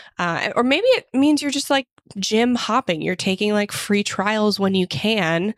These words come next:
or paying month to month instead of an annual because you're like, Okay, this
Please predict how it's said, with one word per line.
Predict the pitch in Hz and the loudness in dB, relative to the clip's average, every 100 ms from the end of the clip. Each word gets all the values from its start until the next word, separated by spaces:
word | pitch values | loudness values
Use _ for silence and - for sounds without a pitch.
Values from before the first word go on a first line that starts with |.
| - - - - - | -10 -18 -18 -14 -2
or | 202 | -2
paying | - 220 220 220 | 0 0 2 2
month | 208 202 - | 0 -2 -4
to | 190 | 0
month | 208 208 196 | 2 2 0
instead | 185 185 180 | -2 -2 -2
of | |
an | 180 | -2
annual | - 208 240 190 160 160 - - - - - _ - | -2 0 4 4 4 2 -2 -8 -20 -20 -20 _ -8
because | 214 220 202 | -2 0 0
you're | 208 | 0
like, | 202 196 - 214 | 0 0 -4 -6
Okay, | - 208 170 175 _ _ - | 0 0 0 -4 _ _ -16
this | 190 208 202 - - | 0 2 2 -2 -10